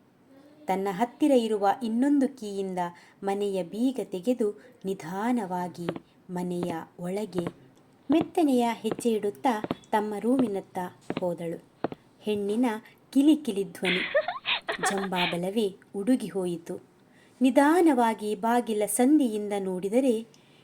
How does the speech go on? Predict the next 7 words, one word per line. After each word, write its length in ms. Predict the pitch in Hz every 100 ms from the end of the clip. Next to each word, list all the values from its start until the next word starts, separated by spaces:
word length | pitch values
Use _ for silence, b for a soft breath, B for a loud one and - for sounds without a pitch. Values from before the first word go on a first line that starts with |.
| b b -
ಕಂಡ 380 | - 196 185 175 175 170 170
ಬಿಳಿಯ 480 | 175 247 247 226 196 175 -
ಸ್ಫಟಿಕದಂತಹ 1200 | - - 240 285 277 220 196 185 185 170 180 180 B B
ಶುಭ್ರವಾದ 840 | - 294 302 - 254 220 202 185 180 -
ಕಾಲುಗಳು. 720 | 190 190 180 185 185 185 _ _ _ _ _ - _
ಸುಂದರವಾದ 840 | - - 202 190 185 180 185 208 233
ಪಾದದ 420 | 208 196 196 190